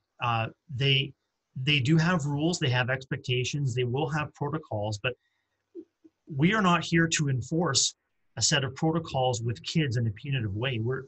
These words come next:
we're here to help them learn how to be as safe as possible. Same with parents. I mean, uh, parents are gonna wanna naturally, uh,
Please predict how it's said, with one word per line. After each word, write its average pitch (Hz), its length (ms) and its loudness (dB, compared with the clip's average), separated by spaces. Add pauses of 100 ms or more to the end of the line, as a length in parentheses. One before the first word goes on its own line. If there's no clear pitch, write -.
(200)
we're - 180 0
here 240 160 -6
to 175 100 2
help 156 240 -2
them 120 240 0
learn 120 400 0 (400)
how 131 180 2
to 135 100 -2
be 131 180 -2
as 120 140 2
safe 123 220 0
as 117 120 -4
possible. 127 500 -4
Same 233 280 0
with 240 160 -8
parents. 185 440 -2
I 127 60 -2
mean, 127 260 -4 (400)
uh, 117 240 2
parents 185 280 2
are 180 40 2
gonna 147 200 0
wanna 135 240 0
naturally, 127 640 -2 (140)
uh, 110 100 -6